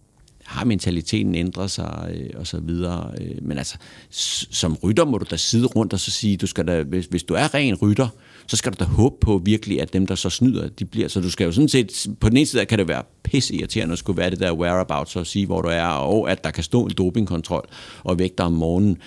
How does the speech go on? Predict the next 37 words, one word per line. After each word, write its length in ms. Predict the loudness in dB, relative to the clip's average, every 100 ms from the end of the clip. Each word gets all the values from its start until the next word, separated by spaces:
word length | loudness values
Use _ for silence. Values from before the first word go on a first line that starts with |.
| -20 -8
Men, 240 | 0 0 0 -2
men 160 | -2
du 80 | 0
bør 140 | 2 2
også 200 | 2 2
tage 140 | 2
imod 280 | 4 4 2
det 300 | 0 -6 -4
som 240 | -4 -2
ren 260 | -2 -4 -2
rytter 220 | -4 -2
med 120 | -2 -2
kysshånd 400 | 0 0 -2 -4
og 60 |
så 120 | -6
sige, 280 | -4 0 0 0 -12 -8 0
det 120 | 0
er 60 | 0
altså 200 | 0 0
også 200 | 2 4
min 140 | 4
garanti 540 | 2 -2 -6 -2 -2 -2
for, 380 | -4 -2 -4 -6
at 240 | -8 -8 -8
der 60 |
ikke 320 | 0 0 2
kan, 280 | -2 0 -2 -2
at 260 | -6 -8 -10 -18 -6
jeg 160 | -4
knokler 400 | -2 0 0 2
mit 220 | 2 2 0 -2
røv 280 | -2 -2 0
ud 180 | 2 2
af, 400 | 2 0 -2 -4
øh, 60 | -2
bukserne 400 | -2 -2 -2 0
her. 200 | 2